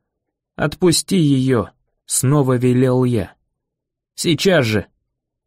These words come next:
Снова на Дэви, снова на меня. "Я серьёзно", увидел он. "Я правда это сделаю". "Просто опусти ствол!"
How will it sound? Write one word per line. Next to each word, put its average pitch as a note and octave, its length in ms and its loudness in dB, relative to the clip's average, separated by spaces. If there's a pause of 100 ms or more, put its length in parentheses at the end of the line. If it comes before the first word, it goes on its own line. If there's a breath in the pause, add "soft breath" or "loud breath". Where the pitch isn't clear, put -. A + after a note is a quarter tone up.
(280)
Снова B2+ 640 -2
на A#2 200 -2
Дэви, C#3+ 580 0 (320)
снова B2 480 -2
на B2 120 -2
меня. A#2 400 -4 (500)
"Я C#3 280 0
серьёзно", C#3+ 720 -2
увидел G2+ 500 0
он. E2+ 180 -6 (600)
"Я D3+ 200 -2
правда B2 340 -2
это G2 180 -2
сделаю". G#2+ 520 -2 (800)
"Просто G3 680 0
опусти F3+ 600 2
ствол!" F3+ 580 2